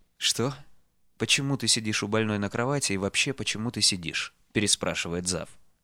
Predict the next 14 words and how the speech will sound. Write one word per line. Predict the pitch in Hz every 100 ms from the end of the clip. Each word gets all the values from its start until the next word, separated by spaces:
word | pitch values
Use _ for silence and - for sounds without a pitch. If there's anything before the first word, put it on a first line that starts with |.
| -
«Который | 151 151 170 107
час?» | - 76 - - _ _
спрашивает | - - 98 - 87 85
у |
нее | 90 85
Константин. | 90 87 - 87 - - - - -
За | 117 170
этим | 196 170
следует | 143 131 120 110
безобразная | 113 113 110 101 95 95 90
сцена | - 90 90
проверки | 92 92 90 -
тонуса | - 87 85 85
зрачков, | 87 90 - - 165 -